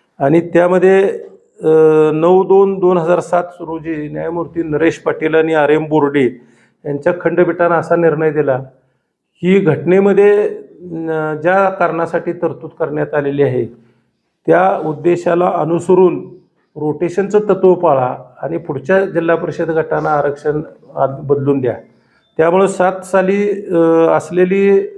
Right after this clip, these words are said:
रचना रद्द करून पुन्हा आरक्षण काढलं आणि जवळजवळ एक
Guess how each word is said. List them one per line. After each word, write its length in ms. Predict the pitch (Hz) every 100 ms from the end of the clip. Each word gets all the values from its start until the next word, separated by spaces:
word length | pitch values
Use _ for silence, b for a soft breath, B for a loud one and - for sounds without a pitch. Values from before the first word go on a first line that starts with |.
| -
रचना 500 | 175 156 170 185 185
रद्द 260 | 175 180 185
करून 420 | 190 160 135 117 - _ _ _ _ _ _ _ -
पुन्हा 200 | 180 226
आरक्षण 420 | 202 190 190 185
काढलं 420 | 180 160 135 131 135
आणि 180 | 151 160
जवळजवळ 600 | 160 170 175 185 185 175
एक 160 | 170